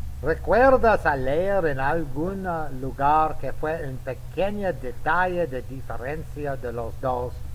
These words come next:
Pero yo no recuerdo qué fue y no le encontré a usarle. Parece a mí que son exactamente mismo, pero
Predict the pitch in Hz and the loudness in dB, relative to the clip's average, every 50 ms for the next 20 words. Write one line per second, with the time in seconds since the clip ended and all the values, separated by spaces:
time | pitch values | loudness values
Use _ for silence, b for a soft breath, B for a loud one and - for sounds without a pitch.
0 | - - - - - - - - - - - - 123 120 117 117 117 120 143 175 | -8 -8 -8 -6 -6 -6 -6 -8 -8 -8 -6 -4 -4 -2 -2 -2 -2 -2 -2 -2
1 | 196 196 180 156 147 - - 135 139 147 156 151 123 127 113 - - 120 - - | 0 0 0 0 0 -2 0 0 0 0 0 0 -2 -2 -4 -4 -4 -4 -2 -2
2 | 139 139 143 147 135 120 117 120 - - - - - - - - 127 120 123 135 | -2 0 0 0 -2 -2 -4 -6 -8 -8 -8 -8 -8 -8 -8 -8 -6 -4 0 0
3 | 156 165 156 147 135 123 117 127 123 120 117 - - 117 135 139 143 143 135 131 | 2 2 2 0 0 -2 -4 -4 -4 -6 -6 -6 -4 -2 0 2 2 2 2 0
4 | 127 123 - - - - - 107 117 113 107 110 - 113 110 117 120 - - - | -2 -4 -6 -6 -8 -6 -6 -4 -4 -4 -6 -6 -4 -4 -4 -2 -2 -2 -4 -4
5 | 107 107 - - - - - - - - - - - - - - - - - - | -6 -6 -6 -4 -4 -6 -6 -8 -8 -6 -6 -4 -4 -4 -4 -4 -4 -4 -6 -6
6 | - - 120 117 131 147 135 - 147 120 113 117 143 165 - - 131 - - 131 | -4 -4 -2 -2 0 -2 -2 0 -2 -2 -2 -2 -2 -4 -4 -4 -4 -6 -6 -4
7 | 117 113 113 110 123 120 120 - - 123 117 120 120 120 - 117 117 127 135 127 | -4 -4 -4 -2 -2 -2 -2 -4 -4 -8 -8 -8 -6 -6 -6 -4 -4 -4 -4 -4
8 | - 123 120 110 127 120 113 117 | -4 -4 -4 -2 -2 -4 -4 -6